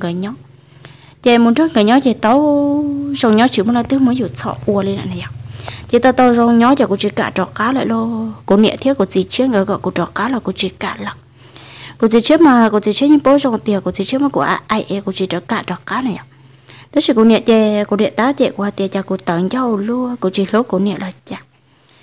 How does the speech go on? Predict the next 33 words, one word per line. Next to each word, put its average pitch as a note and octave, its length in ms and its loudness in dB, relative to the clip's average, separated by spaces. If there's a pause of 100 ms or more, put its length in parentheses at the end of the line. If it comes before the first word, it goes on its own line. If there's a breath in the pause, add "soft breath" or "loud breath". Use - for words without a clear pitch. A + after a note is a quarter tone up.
(360 soft breath)
Nhớ D4+ 100 8
nên D4 160 10
nó C4 140 6
cô A#3+ 100 0
chị A#3 160 0
cả A3 180 -2
trò G3+ 160 -4
cá B3 220 -2
kia, C#4 380 0
cha A#3 180 -4
cô G3 80 0
nè G3+ 140 -4
người D3+ 120 -2
thấy B3 140 -4
ủi G#3+ 300 -2
xía A#3+ 220 -6
nó. B3 100 -6 (760 soft breath)
Cha - 140 -4
cô - 60 2
sợ A#3 160 2
lần G#3 120 0
trước D4 160 2
của G#3 100 0
tôi G#3 180 0
nhá B3 220 0
thì C4 340 0 (140)
cô F#3+ 100 -2
tôi G#3+ 140 0
nuôi G#3 160 0
người F#3 140 0
nhá A3+ 120 0
nhá B3 180 -2
nhá, B3 240 -2